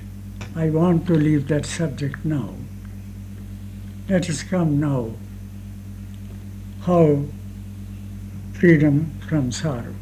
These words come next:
Sorrow is there. We know. Science और वर्ल्डली चीज़ें कोशिश कर रही हैं, मेडिकल साइंस कोशिश कर रही है,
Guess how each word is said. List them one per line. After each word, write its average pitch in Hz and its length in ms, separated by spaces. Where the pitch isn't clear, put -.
Sorrow 139 360
is 120 200
there. 151 240
We 269 160
know. 156 200
Science 185 680
और 170 60
वर्ल्डली 175 380
चीज़ें 175 480
कोशिश 170 500
कर 196 220
रही 190 260
हैं, 175 280
मेडिकल 170 440
साइंस 185 400
कोशिश 180 500
कर 196 240
रही 185 360
है, 185 300